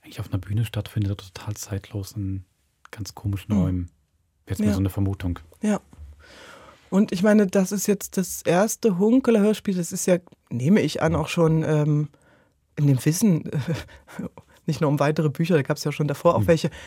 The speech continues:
Speaker 2: aber, ähm, als, ähm, ein Anfang
Speaker 1: Mhm.
Speaker 2: irgendwie, äh, und diese Gratwanderung zwischen auf dem Text treu bleiben, was ja eben ganz toll ist, wie ich vorhin schon meinte, dass der Erzähler auch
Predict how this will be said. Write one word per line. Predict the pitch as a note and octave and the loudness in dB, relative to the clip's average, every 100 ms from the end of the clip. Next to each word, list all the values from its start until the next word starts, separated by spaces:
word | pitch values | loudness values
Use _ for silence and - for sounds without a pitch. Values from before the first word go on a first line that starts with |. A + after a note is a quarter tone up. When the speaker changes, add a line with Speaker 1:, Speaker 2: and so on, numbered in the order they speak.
| - | -8
Speaker 2:
aber, | - D3+ D#3+ D#3 | -2 2 4 2
ähm, | - D3+ D3+ D3+ | 2 0 0 -4
als, | - C#3 - - C#3+ | -4 -6 -6 -8 -6
ähm, | C#3 C#3 C#3 C#3+ D3+ _ _ _ _ _ _ - | -6 -4 -6 -6 -10 _ _ _ _ _ _ -2
ein | D#3+ | 2
Anfang | - G3 A#3 - F3 F#3+ A3+ | 4 4 4 4 6 8 6
Speaker 1:
Mhm. | A3+ | 6
Speaker 2:
irgendwie, | E3+ F#3+ G#3 - G#3+ A3 | 6 6 4 2 4 4
äh, | D3 F3+ | 6 4
und | - F#3 | 4 2
diese | F#3 E3 | 2 2
Gratwanderung | E3+ - F3+ A#3 - A3+ A3 G3 G3 G3+ - _ | 0 4 4 4 2 4 2 2 2 0 -2 _
zwischen | - F3+ F#3+ | -2 -2 0
auf | F3 E3+ - | -2 -4 -4
dem | F#3 E3 | -2 -2
Text | F#3 F3 - | -2 -2 -2
treu | - G#3+ | 2 2
bleiben, | A#3 G#3 | 2 2
was | F3+ F3 | 2 0
ja | |
eben | F3+ E3+ | -2 -2
ganz | E3 - | -2 -2
toll | - A3+ | -2 0
ist, | A#3+ | -2
wie | G3 | -4
ich | F#3 - | -4 -2
vorhin | F#3+ F#3 | -2 0
schon | - | -2
meinte, | F3 F3 F#3 | -2 -2 -4
dass | F3 - | -8 -4
der | F3 | -4
Erzähler | E3 - F#3 F3+ | -4 -2 0 0
auch | E3 | -4